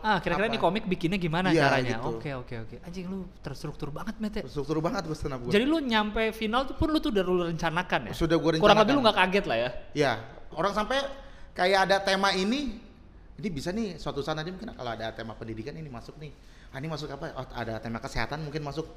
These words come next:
Speaker 2: Ya, ada benar tema kesehatan. Waktu itu.
Speaker 1: Jadi lu udah siap banget materinya?
Speaker 2: Bisa banget, Bang. Gua tuh, eh, bukan siap untuk stand up-nya.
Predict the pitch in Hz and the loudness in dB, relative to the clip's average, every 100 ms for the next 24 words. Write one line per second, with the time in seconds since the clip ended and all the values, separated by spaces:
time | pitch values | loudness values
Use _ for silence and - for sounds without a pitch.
0 | - - - 294 165 135 127 120 120 113 | -16 -6 0 0 0 -4 -6 -4 -6 -6
1 | - 117 113 107 104 - 320 - - - | -6 -8 -6 -10 -10 -10 -6 -2 -2 -4
2 | - - - 113 - 110 - 359 - 226 | -12 -10 -6 -6 -8 -10 -6 -6 -2 2
3 | 269 392 226 - 311 - 330 339 240 247 | 6 8 6 4 -2 0 -2 -2 -2 -2
4 | 262 277 165 - - 160 147 160 202 247 | -2 -2 -6 -8 -12 -4 2 6 8 6
5 | 170 214 190 196 285 277 - - - - | 4 2 4 4 4 0 -2 -12 -16 -16
6 | - - - - 175 190 180 147 - - | -16 -16 -14 2 4 4 2 -6 -14 -18
7 | - 170 165 185 185 196 190 175 180 175 | -10 -4 0 0 0 2 2 2 0 0
8 | 165 156 143 | -2 -2 -6